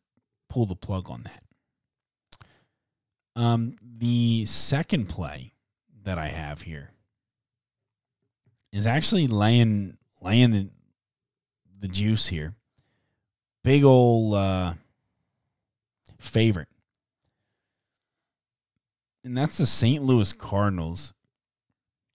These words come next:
against the Pittsburgh Pirates and J D Bru-,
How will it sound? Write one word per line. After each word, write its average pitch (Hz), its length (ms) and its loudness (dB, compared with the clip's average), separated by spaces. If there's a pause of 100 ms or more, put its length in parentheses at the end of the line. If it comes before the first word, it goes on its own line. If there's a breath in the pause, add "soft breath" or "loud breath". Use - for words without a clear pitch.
(960)
against 110 440 0
the 107 60 -2
Pittsburgh 113 580 -4
Pirates 95 580 -2
and 85 120 -8
J 101 220 2
D 101 140 4
Bru-, 98 340 -2